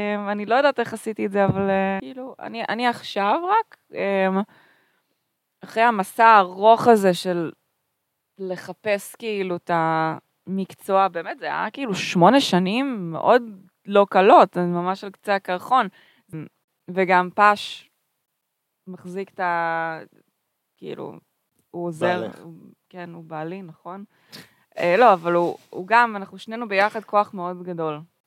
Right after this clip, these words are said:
Speaker 1: בקטע הזה. אז, אה, יצא לנו טוב, שאנחנו מספיק שנים בסטודיו מספיק נכון, כדי שלא... תמיד יש את הדאגה, כי אנחנו עצמאים,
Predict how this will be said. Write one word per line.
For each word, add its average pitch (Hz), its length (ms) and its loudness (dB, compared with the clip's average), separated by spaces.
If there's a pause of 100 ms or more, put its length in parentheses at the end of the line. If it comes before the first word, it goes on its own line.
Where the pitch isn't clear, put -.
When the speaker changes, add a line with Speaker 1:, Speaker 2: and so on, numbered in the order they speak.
(200)
Speaker 1:
בקטע 156 420 -12
הזה. 151 220 -12 (640)
אז, 175 340 -20
אה, 180 380 -12 (720)
יצא 247 300 0
לנו 302 180 -2
טוב, 196 400 4
שאנחנו 185 380 -4
מספיק 196 320 -10
שנים 233 580 -4
בסטודיו 214 380 -6
מספיק 208 360 -10
נכון, 269 460 -4
כדי 220 280 -6
שלא... 254 360 -10 (800)
תמיד 233 220 -8
יש 240 80 -6
את - 60 -12
הדאגה, 185 340 2 (140)
כי 196 100 -6
אנחנו 185 180 -2
עצמאים, 185 480 -2